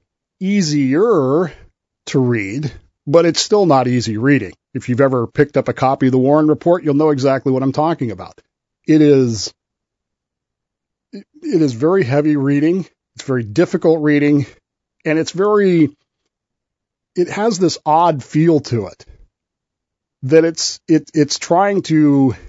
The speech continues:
it's almost like it's saying to you, "This is the way it is, like it or not." And that's the end of the story. But almost from the beginning, the, the Warren Report is,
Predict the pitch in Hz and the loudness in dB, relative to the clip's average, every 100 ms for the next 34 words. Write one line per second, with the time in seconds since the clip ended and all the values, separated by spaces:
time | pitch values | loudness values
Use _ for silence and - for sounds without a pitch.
0 | - _ _ _ _ _ _ 190 - 180 | -20 _ _ _ _ _ _ -16 -8 -6
1 | - 202 240 208 170 160 147 131 139 - | 0 2 4 2 2 2 0 0 -4 -4
2 | - 180 185 165 160 151 143 135 _ _ | -2 0 0 -2 0 2 2 -2 _ _
3 | _ _ 113 165 - 208 214 196 175 170 | _ _ 0 0 0 -2 0 2 2 2
4 | 135 117 156 - _ _ _ _ _ _ | 2 0 -4 -8 _ _ _ _ _ _
5 | _ _ _ _ _ _ _ _ _ 143 | _ _ _ _ _ _ _ _ _ -6
6 | 123 131 135 151 147 139 92 - - - | 0 2 2 2 2 0 -4 -14 -20 -20
7 | - _ 143 135 127 - 135 135 127 123 | -20 _ -4 -2 -2 -2 0 0 0 -2
8 | 120 180 165 - _ _ _ _ _ _ | -2 0 0 0 _ _ _ _ _ _
9 | _ _ _ _ _ _ _ _ _ - | _ _ _ _ _ _ _ _ _ -4
10 | 240 180 147 - - _ _ - 214 277 | 0 0 -2 -8 -20 _ _ -2 0 0
11 | 247 - 240 202 151 135 214 240 123 196 | -2 -2 0 2 0 0 2 2 -2 -4
12 | 185 _ _ _ _ _ _ 139 127 156 | -8 _ _ _ _ _ _ -10 -2 0
13 | 147 147 147 139 139 147 - 156 131 147 | 2 2 2 2 0 -4 -10 -4 -2 0
14 | 262 185 120 123 120 151 170 156 156 147 | 2 2 0 -2 -2 -2 0 2 2 2
15 | 139 | -2